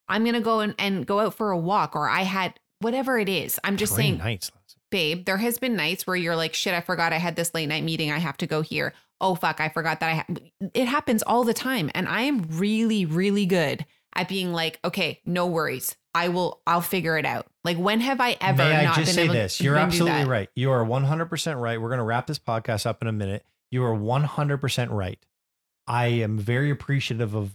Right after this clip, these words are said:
Speaker 2: of those things that you do. However, I will say this.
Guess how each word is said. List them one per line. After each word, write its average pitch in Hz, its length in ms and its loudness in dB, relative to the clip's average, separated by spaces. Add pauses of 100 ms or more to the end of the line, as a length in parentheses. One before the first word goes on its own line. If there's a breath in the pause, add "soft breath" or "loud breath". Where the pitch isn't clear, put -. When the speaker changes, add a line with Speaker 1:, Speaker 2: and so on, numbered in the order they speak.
(140)
Speaker 2:
of 110 260 -2
those 113 320 0
things 110 260 -2
that 107 200 -6
you 104 80 -4
do. - 300 -10 (540)
However, 127 640 0
I 117 100 0
will 123 160 0
say 135 300 0
this. - 440 -6